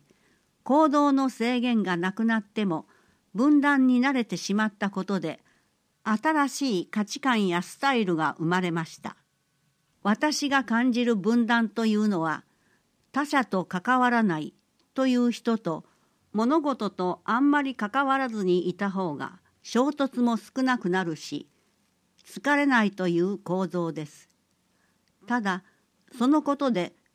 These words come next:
心や居場所をはじめとした興味や共存の格差が生まれてしまったのです。エスエヌエスの発展によって世界を見ているような気持ちになれるし、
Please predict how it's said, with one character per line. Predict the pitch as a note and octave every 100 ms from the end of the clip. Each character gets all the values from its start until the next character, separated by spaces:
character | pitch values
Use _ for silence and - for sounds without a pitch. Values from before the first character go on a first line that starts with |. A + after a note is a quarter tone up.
| _
心 | - A3 D#4 C#4+ A#3
や | F#3+ F3+ - -
居 | G#3
場 | C#4
所 | C#4 B3+ B3
を | A#3+
は | G3
じ | G3
め | A3 G#3
と | G3+
し | G3 -
た | F3 F3+ - _ _ _ -
興 | D4+ D#4
味 | A#3+ G3+
や | F#3 - -
共 | A#3+ D4+
存 | C4+ C4+ B3+
の | B3
格 | A3+ C4 -
差 | - F3
が | E3+ -
生 |
ま | F#3+ A3
れ | G#3+
て | G#3+
し | - F3+
ま | F3+
っ |
た | E3+ F3
の | D#3+ C#3+
で | -
す。 | - - _ _ _ _ _ _ _ _ _ _ -
エ | A#3
ス | A3+ D#4+
エ | D4+
ヌ | C#4+ C4+
エ | C#4+
ス | -
の | G3+ F3+
発 | F#3 F#3
展 | - A3+ G#3+
に | G3+
よ | F#3+
っ | F3
て | _ G3 F3+ - _ _ _
世 | - D4+
界 | D4+ C4 G#3
を | F#3+
見 | C4
て | C#4+ C4
い | G#3+
る | F#3+
よ | F#3 F3+
う |
な | E3+ E3+
気 | -
持 | G#3 B3
ち | A#3+
に | A3+ G#3+
な | F#3
れ | G3+
る | F3+ D3
し、 | - B2+